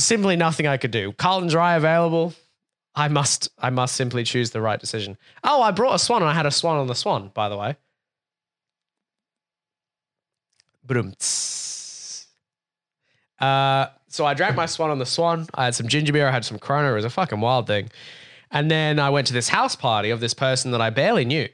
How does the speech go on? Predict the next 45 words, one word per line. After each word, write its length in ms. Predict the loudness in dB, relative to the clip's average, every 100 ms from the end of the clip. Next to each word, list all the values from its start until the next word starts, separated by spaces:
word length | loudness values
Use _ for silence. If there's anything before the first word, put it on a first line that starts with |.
| _ _ -6
But 100 | -2
it 40 |
was 180 | 0 0
like, 280 | 0 0 -4 -18 -20 -20 _ -10
the 80 | -2
people 240 | 0 2
I 240 | 2 2 2
knew 400 | 0 0 0 2
were 120 | 2
like, 160 | 0 0
"Oh, 440 | 0 2 0 0
we're, 140 | -4 -8 -10
we're 80 | -4
going 200 | 0 0
to 60 |
this 180 | 0 0
house 260 | 0 -2 -2
party 320 | 0 2 4
after. 340 | 2 0 -2
Why 200 | -2 0
don't 120 | -2
you 100 | -2 -4
come 180 | -2
along 260 | 0 0 0
with? 280 | 0 -2 -2
Why 80 | -4
don't 100 | -4
you 60 |
come 120 | -4 -2
along 260 | 0 2
with?" 240 | 2 0 0
And 100 | 2
I 160 | 2
was 160 | 2 2
like, 340 | 2 0 -2 _ _ _ _ _ _ _ _ 0 2
"Okay, 300 | 2 2 0
fine." 500 | -2 -2 -2 -2 -4
<laughs> 80 | -6 -2
Like, 180 | -2 0
I 60 | 0
didn't 200 | 2 0
even 260 | 0 -2 -2
pretend 540 | -4 0 0 0 -2
to, 240 | 0 0 -2 -10 -16 -18 _ -4
um, 540 | 0 2 0 -2 -8